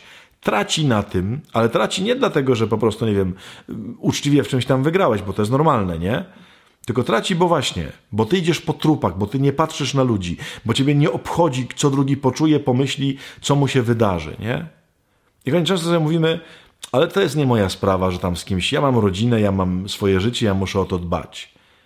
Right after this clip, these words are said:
Kochani, można dojść w czymś takim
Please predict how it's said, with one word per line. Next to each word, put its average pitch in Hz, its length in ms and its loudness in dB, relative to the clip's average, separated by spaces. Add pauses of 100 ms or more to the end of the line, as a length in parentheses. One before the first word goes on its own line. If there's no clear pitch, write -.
(640)
Kochani, 175 340 -4 (380)
można 170 420 2
dojść 170 280 0
w - 60 -12
czymś 139 180 -4
takim 127 480 -2